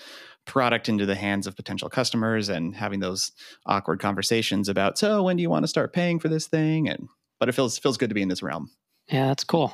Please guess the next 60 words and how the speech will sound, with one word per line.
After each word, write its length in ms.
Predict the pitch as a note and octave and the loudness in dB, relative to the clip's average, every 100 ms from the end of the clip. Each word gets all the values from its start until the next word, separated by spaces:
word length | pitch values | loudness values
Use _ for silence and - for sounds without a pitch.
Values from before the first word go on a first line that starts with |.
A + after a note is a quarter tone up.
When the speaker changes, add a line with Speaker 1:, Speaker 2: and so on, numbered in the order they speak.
| - | -4
Speaker 2:
And 140 | D3+ C3 | 0 2
you've 80 | C3+ | 2
been, 260 | C3+ C3+ | 2 0
I 60 | C#3 | 0
mean, 100 | C#3 | 2
you've 80 | C3 | 2
been 140 | C3 | 2
working 240 | D#3 F3 | 2 2
on 240 | C#3+ C3 B2+ | 2 0 0
Level 260 | B2+ D3 | 0 2
now 160 | E3 B2+ | 2 0
for 140 | - | 0
nine 240 | B2+ A#2+ B2+ | -2 0 2
months, 280 | B2+ C#3+ C3+ | 2 2 0
right? 160 | B2+ | 0
Nine 200 | - B2 | 0 0
or 60 | C3 | 0
ten 180 | - B2+ | 0 2
months. 280 | C3+ A#2+ | 2 0
So 220 | - B2 A#2+ | -2 0 2
it's, 80 | |
Speaker 1:
Yeah, 320 | G2+ G#2+ F#2 - | 4 4 2 0
Speaker 2:
it's 160 | D#3+ | 0
a 40 | C#3+ | 2
Speaker 1:
yeah. 80 | C#3 | 4
Speaker 2:
long 160 | C#3+ | 2
road 200 | D#3 D3 | 2 2
to 40 | C3 | 0
get 160 | B2 | 0
to 100 | - | 0
this, 340 | A#2+ A#2 - - - | 0 0 -2 -6 -2
this 160 | C3 | 0
place, 260 | - C#3 - | 2 2 4
even 220 | D3+ C#3 | 2 2
for 120 | D#3 | 2
those 300 | C3+ C3+ C3+ | 4 4 2
like 140 | C3+ B2+ | 2 0
yourself 300 | - C3 - | 0 0 0
who've 180 | B2+ B2 | -2 2
<laughs> 0 | |
done, 140 | C#3+ - - | 0 -2 -2
who've 240 | - F#3+ C#3+ | 2 4 4
done 180 | F#3+ | 2
it 120 | - - | 2 0
a 80 | |
few 160 | - B2 | 0 0
times 300 | C3+ B2+ A#2+ | 0 0 -2
before, 360 | C3 - C#3+ C#3 | -4 0 -2 0
you 120 | C3+ | -2
know? 160 | C#3+ - - - - _ | -4 -6 -12 -20 -20 _
Speaker 1:
Yeah, 380 | - A#2+ B2 A2+ | 0 2 4 2
it's 80 | A2 | 2
kinda 180 | C#3 A2 | 2 2
unbelievable 480 | A2 G#2 G#2 G2+ G2+ | 2 2 0 0 -2
<laughs> 0 | |
when 160 | G#2+ | 0
I 60 | A#2+ | 0
look 240 | G#2+ - | 0 0
back 240 | A#2 G2 | 0 0
at, 80 | F#2 | -2